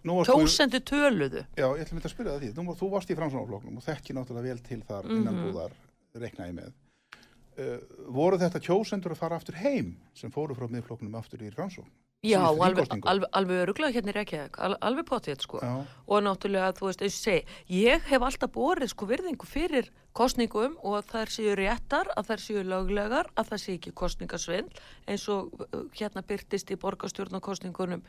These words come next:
Speaker 2: síðast, eins og Persónuvernd komst að. En, eh, sko, við náðum þremur þingmönnum og við þekkjum það. Ég ætla bara að líkja þessu saman við það. Þegar tvö þúsund og þrettán, þegar við vinnum þennan svakalega sigur,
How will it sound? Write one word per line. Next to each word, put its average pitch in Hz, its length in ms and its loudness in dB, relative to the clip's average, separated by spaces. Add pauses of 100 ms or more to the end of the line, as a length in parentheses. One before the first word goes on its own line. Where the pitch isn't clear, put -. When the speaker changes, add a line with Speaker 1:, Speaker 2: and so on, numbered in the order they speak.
(100)
Speaker 2:
síðast, 170 600 -2 (480)
eins 202 180 0
og - 80 -8
Persónuvernd 190 560 0
komst 180 320 -4
að. 170 240 2 (460)
En, 196 400 4
eh, 185 600 4
sko, - 260 -4
við 196 120 0
náðum 233 400 4
þremur 254 560 2
þingmönnum 202 720 -2
og 202 160 0
við 202 160 -4
þekkjum 196 320 -2
það. 156 260 -2 (640)
Ég 214 100 4
ætla 214 140 -4
bara 226 220 6 (400)
að 220 100 -2
líkja 262 360 0
þessu 247 140 -2
saman 262 340 4
við 254 120 -2
það. 151 300 -2
Þegar 202 400 0 (340)
tvö 233 200 -2
þúsund 254 120 0
og 247 60 2
þrettán, 254 340 0
þegar 240 200 2
við 240 200 2
vinnum 233 240 2
þennan 226 260 0
svakalega 202 580 0
sigur, 160 380 -2